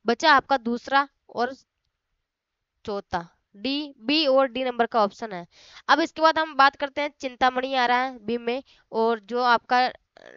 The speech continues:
डी नंबर का ऑप्शन है उसमें पद्माकर आ रहा है। तो चिंतामणि का जो, अ, जन्म है वो सोलह सौ नौ ईस्वी है और पद्माकर के बारे में हम बात करते हैं तो सत्रह सौ तिरपन ईस्वी है। तो साथियों यही जो अपना है वो डी नंबर का ऑप्शन भी कट जाता है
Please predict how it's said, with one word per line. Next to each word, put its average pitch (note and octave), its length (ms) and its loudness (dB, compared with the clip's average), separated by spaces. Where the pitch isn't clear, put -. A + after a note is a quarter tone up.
डी C4 140 -6
नंबर B3+ 240 -2
का B3 140 0
ऑप्शन A#3 200 -2
है B3+ 60 -4
उसमें B3+ 280 -8
पद्माकर G3+ 420 -2
आ F#3+ 80 0
रहा F3+ 140 -4
है। F3 80 -12
तो B3 80 -10
चिंतामणि D4 560 0
का D4+ 160 -2
जो, D4 160 -4
अ, A#3 320 0
जन्म A#3 360 -4
है C4+ 160 -4
वो B3 140 -12
सोलह A3 300 -4
सौ B3+ 140 -10
नौ A#3 200 -8
ईस्वी A#3+ 380 -10
है B3 200 -10
और A3+ 100 -2
पद्माकर C4 500 2
के D#4 100 -8
बारे C#4 200 6
में C4+ 60 0
हम C4+ 120 -4
बात A#3+ 180 4
करते A#3+ 240 -6
हैं A#3+ 60 -4
तो C4 60 -8
सत्रह A#3 340 -2
सौ B3 120 -6
तिरपन A#3+ 480 -4
ईस्वी G3+ 360 -12
है। F3 180 -14
तो C4+ 80 -8
साथियों C#4 380 2
यही B3+ 320 -4
जो D#4 140 -4
अपना C4 260 0
है B3 240 -4
वो A#3+ 100 0
डी B3 200 -2
नंबर C4 240 -2
का B3+ 140 0
ऑप्शन B3 200 -2
भी B3+ 120 -6
कट G#3+ 160 -6
जाता A3+ 300 -4
है A#3 180 -10